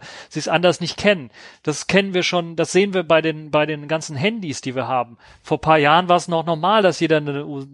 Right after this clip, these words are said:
einen drei Komma fünf Millimeter Klinkenstecker hat. Jetzt musst du so einen blöden U-S-B-C-Dongle haben.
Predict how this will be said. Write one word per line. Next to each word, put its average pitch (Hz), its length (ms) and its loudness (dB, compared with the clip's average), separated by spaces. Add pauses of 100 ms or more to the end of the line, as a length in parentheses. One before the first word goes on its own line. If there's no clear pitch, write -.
(140)
einen 135 240 -6
drei 135 220 4
Komma 135 240 0
fünf 139 300 -6
Millimeter 131 640 0 (160)
Klinkenstecker 127 920 -4
hat. 113 200 -2
Jetzt 117 180 -4
musst 151 160 -4
du 165 40 0
so 151 160 4
einen 147 200 -2
blöden 156 240 2
U-S-B-C-Dongle 147 920 0
haben. 113 300 0